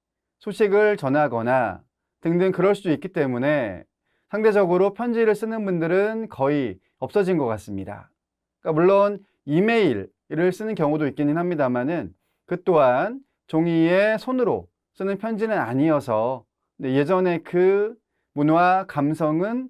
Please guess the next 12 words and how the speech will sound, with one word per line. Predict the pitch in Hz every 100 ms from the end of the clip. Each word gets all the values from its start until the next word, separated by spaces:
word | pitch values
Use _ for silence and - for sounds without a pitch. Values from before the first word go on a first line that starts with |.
| _
아니다라고 | - 131 160 147 113 120 - _ _ - 131 127 123 175 214 226 _ _
생각이 | 196 208 190
들기는 | 139 120 123 123
합니다. | 135 127 101 92 95 _ _ _ _ _ _ _ _ _ _ _
자, | - 156
그렇다면 | 180 202 202 175 139 139 233 254 _
편지의 | 233 240 226 214
개념부터 | 143 156 214 180 - 110 87 _ _ _
차근차근 | - 156 170 165 139
이야기를 | 123 120 110 117 180 233 240 _ _ 196
해보겠습니다. | 196 190 185 120 107 104 107 180 240 _ _ -
편지는 | 247 240 240 190 220 104